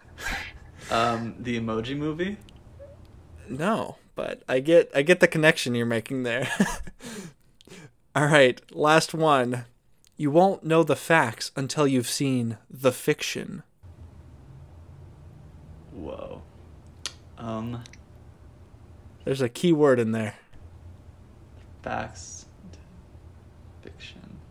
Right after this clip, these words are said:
Speaker 1: Is it the word fiction?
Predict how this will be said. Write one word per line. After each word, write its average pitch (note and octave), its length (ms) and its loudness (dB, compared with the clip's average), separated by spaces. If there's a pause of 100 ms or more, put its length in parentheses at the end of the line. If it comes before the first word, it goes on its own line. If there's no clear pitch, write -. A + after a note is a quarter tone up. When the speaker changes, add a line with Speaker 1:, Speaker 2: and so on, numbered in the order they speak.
(2500)
Speaker 1:
Is B2 120 -10
it A2 120 -6
the A2+ 60 -8
word G#2+ 260 -6 (280)
fiction? C#3 460 -12